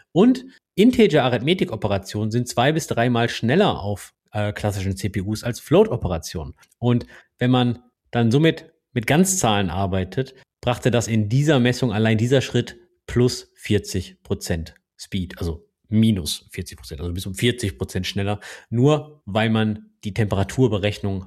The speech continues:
von Float auf Integer umgerechnet hat, mit dem man einfach mal zehn rechnet. Solche kleinen Tweaks finde ich unglaublich schön, weil sie sind super einfach zu verstehen, sie sind super schnell zu implementieren und sie sind einfach nicht kompliziert.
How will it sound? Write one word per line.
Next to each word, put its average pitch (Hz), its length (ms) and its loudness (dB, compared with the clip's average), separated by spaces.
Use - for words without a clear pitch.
von 95 300 -4
Float 104 380 -2
auf - 180 -10
Integer 95 420 -4
umgerechnet 92 420 -6
hat, 90 180 -8
mit 90 180 -4
dem 95 100 -2
man 90 180 -2
einfach 90 340 -8
mal 82 240 -6
zehn 80 260 -10
rechnet. - 320 -18
Solche 156 500 2
kleinen 85 540 -6
Tweaks - 640 -6
finde 92 260 -6
ich 92 100 -10
unglaublich 107 840 0
schön, 90 320 -6
weil 98 320 0
sie 98 120 -10
sind 87 220 -4
super 117 260 0
einfach 113 320 0
zu 113 120 -2
verstehen, 120 580 0
sie - 140 -14
sind 87 400 -4
super 107 580 2
schnell 107 520 -2
zu - 100 -6
implementieren 110 760 -2
und 95 180 -12
sie 90 100 -14
sind 87 180 -6
einfach 95 260 -4
nicht 85 160 -6
kompliziert. - 500 -12